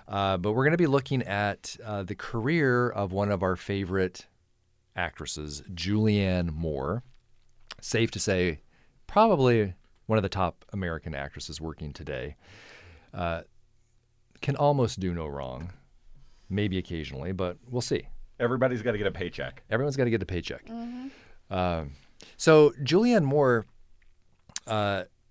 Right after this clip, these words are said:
Speaker 1: r-, finally recently won an Oscar in two thousand fourteen for, uh, Still Alice. Uh, has been nominated a number of times. Uh,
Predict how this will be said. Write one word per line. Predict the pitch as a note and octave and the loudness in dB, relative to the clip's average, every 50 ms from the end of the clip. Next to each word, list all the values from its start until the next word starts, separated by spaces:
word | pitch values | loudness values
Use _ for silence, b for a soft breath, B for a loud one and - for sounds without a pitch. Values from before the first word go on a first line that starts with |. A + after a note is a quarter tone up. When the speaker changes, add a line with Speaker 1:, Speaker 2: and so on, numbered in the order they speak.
| _ _ _ _ _ _ - | _ _ _ _ _ _ -12
Speaker 1:
r-, | C3+ A2 G2+ A#2 - | -10 -10 -10 -10 -12
finally | - - - C3 B2+ C#3 C#3+ C3+ B2 A#2+ A#2+ A2+ A2 A2 A2+ | -16 -4 2 4 4 4 4 4 2 2 2 2 2 0 -2
recently | G#2+ G2+ G#2+ A2 G2+ - A2+ A2 G#2 | -2 -2 -2 -2 -2 -2 -4 -4 -4
won | G2+ F#2+ F#2 F2 | -4 -4 -4 -4
an | E2+ | -4
Oscar | E2 D#2 D2+ D#2 - - - D#2+ D#2+ D#2+ | -4 -6 -6 -6 -8 -8 -6 -6 -4 -6
in | D#2+ D#2+ | -6 -8
two | - - D#2+ | -8 -8 -6
thousand | E2+ E2 D#2 D2+ D#2 D2 | -4 -4 -4 -4 -8 -10
fourteen | - - - E2+ D#2 - - - - F2 D#2+ D#2 D2+ D2+ D2+ D2+ C#2 C2 | -10 -8 -8 -8 -8 -8 -10 -10 -8 -8 -6 -6 -6 -8 -8 -8 -10 -12
for, | - - - D#2 D2+ D2 C#2+ C#2+ C#2 C#2+ C#2+ D2 | -16 -16 -14 -10 -8 -8 -6 -6 -8 -8 -8 -8
uh, | D#2+ D2+ | -8 -8
Still | D2+ - - - F2+ D#2+ C2+ | -8 -8 -6 -6 -6 -6 -6
Alice. | C#2+ C#2+ C#2+ C2 C2 E2 - - - - - _ _ _ _ _ _ _ _ _ _ _ _ _ _ _ _ _ _ - - - - - | -8 -8 -10 -10 -10 -10 -10 -12 -12 -14 -20 _ _ _ _ _ _ _ _ _ _ _ _ _ _ _ _ _ _ -12 -12 -12 -8 -6
Uh, | F2+ F2 E2 D#2+ D#2+ D#2+ D#2+ - _ _ _ _ _ _ _ _ _ _ - | -4 -2 -2 -2 -4 -4 -6 -10 _ _ _ _ _ _ _ _ _ _ -6
has | - A#2+ A#2+ G2 | -4 -2 -2 0
been | A2+ G#2+ | 0 -2
nominated | G2+ G2 G2 G2 G2 F#2+ F#2 F#2 E2+ E2+ E2 | 0 0 0 0 0 -2 -2 -2 -4 -4 -4
a | E2+ | -2
number | F2 G#2 A#2 A#2 G#2 G2+ | -2 0 0 2 2 0
of | F2+ - | 0 -2
times. | - E2+ D2 C#2+ C#2+ C#2+ D#2 E2+ - B B B B B B B B B B B B B B B B B B - - - - | -4 -8 -10 -10 -8 -10 -10 -12 -12 B B B B B B B B B B B B B B B B B B -20 -20 -20 -12
Uh, | - G#2 G2 F#2+ F#2 | -8 -6 -6 -4 -6